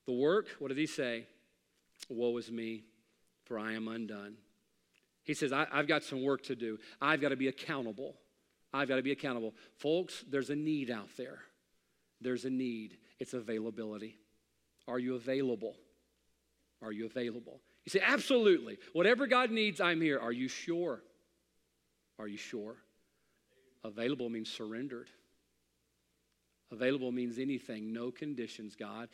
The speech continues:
here am I, send me.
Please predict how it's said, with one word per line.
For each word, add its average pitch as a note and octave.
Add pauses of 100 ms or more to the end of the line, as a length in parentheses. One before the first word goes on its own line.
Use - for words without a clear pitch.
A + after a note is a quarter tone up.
(160)
here A#2+
am D3+
I, A2+ (200)
send A2+
me. A2+